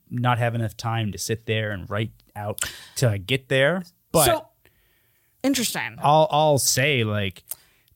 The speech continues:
Speaker 1: you, like, you're, don't forget you, the people who don't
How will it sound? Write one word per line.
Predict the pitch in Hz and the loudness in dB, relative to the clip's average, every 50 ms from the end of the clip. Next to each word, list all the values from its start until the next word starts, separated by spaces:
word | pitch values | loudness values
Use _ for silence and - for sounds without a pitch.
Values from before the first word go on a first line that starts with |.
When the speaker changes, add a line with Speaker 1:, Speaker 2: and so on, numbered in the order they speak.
| _ _ _ | _ _ _
Speaker 1:
you, | 131 135 131 117 120 - _ _ _ _ - | 0 0 0 0 -2 -8 _ _ _ _ -2
like, | 117 104 - - | 0 0 -2 -4
you're, | - 104 107 120 127 135 135 127 - _ _ _ _ - | -6 -2 0 2 4 4 2 0 -2 _ _ _ _ 0
don't | - - 156 - - | 2 2 2 2 0
forget | 147 120 110 113 147 139 123 117 - _ _ _ _ _ _ _ _ _ _ _ _ _ _ _ _ - | -4 -2 0 2 2 4 2 2 -2 _ _ _ _ _ _ _ _ _ _ _ _ _ _ _ _ -12
you, | 127 120 120 131 135 139 139 131 131 127 127 120 113 110 - _ _ _ _ _ _ _ _ _ _ _ _ _ _ _ _ _ _ _ - - _ - | -8 -4 0 4 4 6 6 4 4 2 2 0 -2 -2 -6 _ _ _ _ _ _ _ _ _ _ _ _ _ _ _ _ _ _ _ -20 -12 _ -6
the | 123 | -4
people | 113 - 156 170 160 156 156 135 | -2 0 2 2 2 2 2 2
who | 131 139 131 | 2 2 2
don't | 131 131 127 127 127 | 2 0 0 0 -4